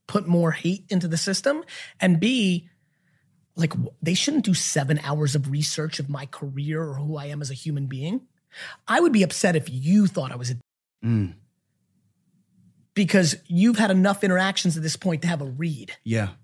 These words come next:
Speaker 1: But, like, Rick in Arkansas or New York, who saw me in Explore, or who saw, by the way, and I, I have a lot of empathy because I also have fans and followers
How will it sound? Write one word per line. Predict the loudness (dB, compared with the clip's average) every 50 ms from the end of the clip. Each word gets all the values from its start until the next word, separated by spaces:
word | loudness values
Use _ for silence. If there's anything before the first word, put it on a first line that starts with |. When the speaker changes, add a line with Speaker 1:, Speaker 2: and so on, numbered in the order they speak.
| _ _ _ _ _ _ _ _ _ _ -6
Speaker 1:
But, | -2 0
like, | 2 0 0 -2 -4
Rick | -2 0 2 2 2 2 0 -6 -10 -12 _ _ _ _ _ _ _ _ 0
in | 0 2
Arkansas | 2 2 2 2 4 2 2 2 2 2 2 4 2 2 0 -2 _ _ _ _ _ _
or | -2 2 2 4
New | 4 4
York, | 4 4 4 4 4 4 2 -2 -8 -12 _ _ _ _
who | -4 -2 -2
saw | 0 0 2 2 2 4
me | 4 4 4
in | 4
Explore, | 2 0 -2 -4 -6 -4 -2 -2 0 0 2 2 0 0 -2 -8 _ _ _ _ _ _ _ _ -4
or | 0 2 2 2
who | 4 4 4
saw, | 4 2 2 2 4 4 4 4 2 0 -4 -12 -20 -6 0
by | 2 2
the | 4 4
way, | 4 2 0 -2 0
and | 2 2 4
I, | 4 2 2 0 -2 -12 _ _ -2
I | 2 2 4
have | 4 2 2
a | 2
lot | 0 2 2 2
of | 4 4
empathy | 4 2 2 2 2 2 4
because | 4 4 4 4 2 2 0 -4 _ _ _ _ 0
I | 2 2
also | 2 2 4 4
have | 2 2 2 0
fans | 0 0 2 2 4 2 2 0 -2 -6 -12 -20 _ _ _ _ _ 0
and | 2 2 2 2
followers | 2 2 2 4 4 4 4 2 2 2 0 -2